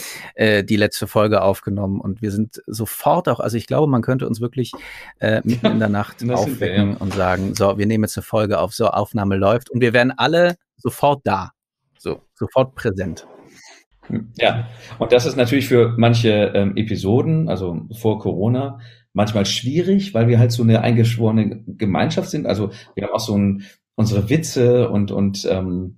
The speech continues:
Speaker 1: Ja.
Speaker 2: so unsere Art irgendwie, die wir auch brauchen. Ähm, und dann ist es für viele vielleicht schwierig, wenn sie da reinkommen,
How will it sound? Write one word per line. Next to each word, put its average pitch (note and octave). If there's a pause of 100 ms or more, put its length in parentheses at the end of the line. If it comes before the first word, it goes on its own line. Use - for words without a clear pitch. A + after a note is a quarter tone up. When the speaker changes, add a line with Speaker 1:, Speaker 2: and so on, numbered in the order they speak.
Speaker 1:
Ja. G#2
Speaker 2:
so A#2
unsere A#2
Art G#3
irgendwie, F#2 (220)
die A2
wir A#2
auch G2
brauchen. A#2+ (600)
Ähm, G#2+
und G#2
dann A2
ist A2+
es -
für G#2+
viele B2+
vielleicht G#2
schwierig, C3
wenn G#2
sie G#2
da F2
reinkommen, C#3+